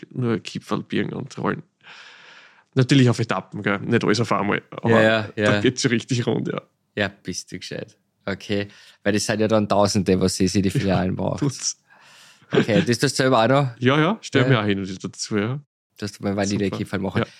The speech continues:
Speaker 2: Das ist ja auch was, was man bei euch machen kann, gell? Du bietest
Speaker 1: Mhm.
Speaker 2: ja inzwischen Kurse an. Das heißt, wenn
Speaker 1: Ja.
Speaker 2: jetzt eine Zuhörerin, ein Zuhörer sagt, Bah, cool, äh, ich möchte mir eigentlich einmal so einen Betrieb anschauen, dann kann
Speaker 1: Mhm.
Speaker 2: man direkt bei euch in der Bäckerei, im Produktionsbetrieb einmal mitarbeiten, gell?
Speaker 1: Genau, wir haben fürs Frühjahr schon wieder ein paar Kurse eingegeben.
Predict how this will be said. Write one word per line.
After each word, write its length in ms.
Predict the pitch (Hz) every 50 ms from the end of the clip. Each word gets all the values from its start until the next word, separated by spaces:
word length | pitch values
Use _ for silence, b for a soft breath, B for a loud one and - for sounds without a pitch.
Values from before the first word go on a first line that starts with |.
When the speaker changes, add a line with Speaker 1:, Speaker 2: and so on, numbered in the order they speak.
| B B B
Speaker 2:
Das 160 | - 120 -
ist 100 | 151 160
ja 180 | 170 147 110 117
auch 40 | 135
was, 220 | 156 151 147 - -
was 160 | 127 127 123
man 100 | 127 -
bei 160 | - 98 101
euch 120 | 113 110 107
machen 340 | 110 98 107 - - - 131
kann, 280 | - - 143 135 143 131
gell? 240 | - 101 113 123
Du 240 | 123 - - 104 110
bietest 380 | - - 135 127 - 139 127 117
Speaker 1:
Mhm. 40 | 135
Speaker 2:
ja 60 | 110
inzwischen 360 | 104 104 - 120 - - 107
Kurse 420 | 104 - - 113 123 135 147 147 131
an. 180 | 131 135 139
Das 180 | 131 123 113 -
heißt, 300 | 110 107 113 - - - B B B B B B B B B
wenn 160 | - 104 107
Speaker 1:
Ja. 60 | 117 110
Speaker 2:
jetzt 160 | 104 104 110
eine 380 | 113 107 104 104 107 107 104 104
Zuhörerin, 720 | - - 127 135 139 127 127 127 120 123 127 127 127 117
ein 180 | 92 98 101 98
Zuhörer 400 | - 127 127 135 117 117 117 113
sagt, 300 | - 113 110 107 - -
Bah, 200 | - 104 98 90 - - -
cool, 300 | 113 113 123 127 127 127 B B B B B B B B -
äh, 340 | 113 110 104 104 104 95 95
ich 60 | 113 107
möchte 260 | 101 101 98 - 113
mir 60 | 101
eigentlich 140 | 101 101 101
einmal 160 | 110 98 98
so 80 | 92 -
einen 60 | 104 92
Betrieb 320 | 104 95 - 110 113 107
anschauen, 420 | 104 92 95 107 135 120 123 127
dann 140 | 123 120 107
kann 200 | - 117 110 113
Speaker 1:
Mhm. 60 | 110
Speaker 2:
man 160 | 113 123 123 127
direkt 340 | - 113 117 131 123 -
bei 120 | - 92 92
euch 220 | 107 - - -
in 100 | - -
der 80 | - 107
Bäckerei, 560 | - - 101 - - 104 90 95 92 101 120
im 120 | 127 127
Produktionsbetrieb 840 | 123 104 104 101 92 - - 98 95 101 - - 120 - 123 120 123
einmal 160 | 123 117 117 120
mitarbeiten, 540 | 123 120 104 92 - - - - - - -
gell? 260 | - 95 107 110 113 -
Speaker 1:
Genau, 340 | - 123 117 104 98 95
wir 80 | 98 101
haben 100 | 101 98
fürs 180 | - - 120 -
Frühjahr 300 | - - - 123 123 120
schon 140 | 117 - 113
wieder 80 | 113
ein 40 | 107
paar 160 | - 107 107 -
Kurse 280 | - - 120 110 107
eingegeben. 420 | 101 104 127 127 - 165 185 196